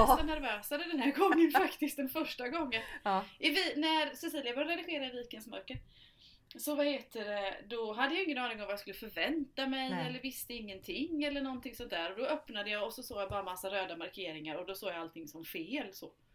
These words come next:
Speaker 2: Eh, tills jag förstod att det, det var inte alls, det var inte alls säkert att det betydde att det var fel, utan det var ju bara funderingar och åsikter, och ibland var det fel och korrigeringar också, men väldigt blandad kompott.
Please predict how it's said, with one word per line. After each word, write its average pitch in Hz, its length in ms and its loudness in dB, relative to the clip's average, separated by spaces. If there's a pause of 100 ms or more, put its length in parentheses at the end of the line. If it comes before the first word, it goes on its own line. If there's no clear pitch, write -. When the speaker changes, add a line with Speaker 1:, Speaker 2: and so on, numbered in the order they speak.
(420)
Speaker 2:
Eh, 180 280 -8
tills 208 180 -8
jag 190 100 -4
förstod 165 420 -8
att 156 120 -12
det, 165 120 -8
det 165 180 -10
var 175 100 -12
inte 170 220 -12
alls, - 480 -10
det - 120 -14
var 185 60 -14
inte 175 200 -10
alls - 120 -12
säkert 170 220 -10
att 165 80 -12
det 165 60 -14
betydde 156 240 -14
att 151 80 -16
det 151 60 -18
var 151 60 -12
fel, 185 380 -12
utan 175 200 -14
det - 60 -16
var 180 100 -12
ju 175 100 -10
bara 147 240 -6 (340)
funderingar 240 500 -4
och 226 80 -6
åsikter, 220 400 -10
och 339 60 -4
ibland 285 260 -4
var 440 80 -8
det 370 80 -6
fel 165 240 -8
och 165 60 -16
korrigeringar 151 540 -10
också, 147 280 -14
men 185 180 -16
väldigt 170 240 -10
blandad 170 360 -12
kompott. - 320 -18